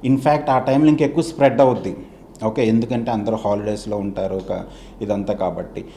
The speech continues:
So, ఎండలో తిరగటం అనేది it's a good thing, good exercise రోజు రెగ్యులర్గా చేసుకోవటం, ఆ, good vitamin D source. But దానివల్ల, ఆ,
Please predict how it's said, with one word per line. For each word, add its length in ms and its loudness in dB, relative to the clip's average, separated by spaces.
So, 340 4
ఎండలో 320 4
తిరగటం 440 2
అనేది 500 4
it's 160 -8
a 100 0
good 240 0
thing, 220 0
good 340 0
exercise 680 0
రోజు 260 2
రెగ్యులర్గా 460 0
చేసుకోవటం, 760 -4
ఆ, 400 2
good 120 0
vitamin 400 0
D 120 0
source. 340 -4
But 100 2
దానివల్ల, 540 4
ఆ, 480 4